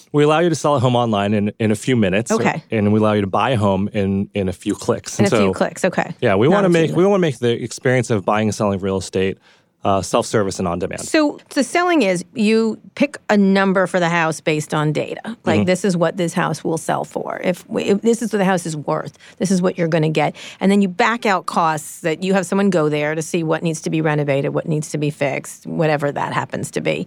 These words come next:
Speaker 1: Yeah,
Speaker 2: And
Speaker 1: a
Speaker 2: then
Speaker 1: lot,
Speaker 2: you
Speaker 1: a lot of homes have deferred maintenance. And
Speaker 2: Right.
Speaker 1: so these are, these are homes that have been lived in for a number of
Speaker 2: Roofs,
Speaker 1: years, and, and not
Speaker 2: furnaces.
Speaker 1: everyone is,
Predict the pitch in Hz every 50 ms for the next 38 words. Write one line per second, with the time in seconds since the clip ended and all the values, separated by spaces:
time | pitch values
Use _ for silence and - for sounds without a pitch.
0 | - - 156 127 90 87 110 135 151 175 165 151 156 160 147 123 127 117 104 -
1 | - 95 87 - - - 104 90 82 85 - - 98 95 - 226 226 175 - 107
2 | 101 110 101 104 101 101 - 123 135 131 135 123 107 104 107 - - - - -
3 | 143 147 131 143 113 120 107 101 98 98 95 87 104 95 98 95 - 107 98 98
4 | 180 175 - - 120 123 117 101 104 98 90 85 85 90 92 90 - 104 92 92
5 | 92 - - - - - 226 107 107 101 117 117 120 120 120 113 123 117 113 113
6 | 110 107 104 95 90 - -